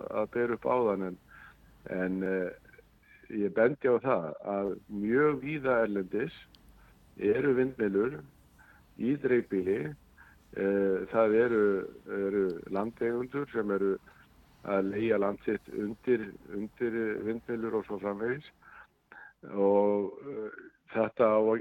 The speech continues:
vel að geta farið saman og mér sýnist nú á öllu þó ég hafa sinnum bara lauslega búin að sjá kynningu á því hvað, eh, Guðlaugur Þór, eh, ráðherra orkumála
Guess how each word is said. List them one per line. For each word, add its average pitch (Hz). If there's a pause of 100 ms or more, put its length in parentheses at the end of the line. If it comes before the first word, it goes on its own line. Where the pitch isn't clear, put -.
vel 110
að 120
geta 113
farið 120
saman 113
og 101
mér 101
sýnist 131
nú 135
á 113
öllu 120
þó 110
ég 113
hafa 117
sinnum 113 (140)
bara 107
lauslega 117
búin 113
að 107
sjá 117
kynningu 117
á 107 (760)
því 113
hvað, 104
eh, 98
Guðlaugur 107
Þór, 110 (840)
eh, 101 (600)
ráðherra 107
orkumála 107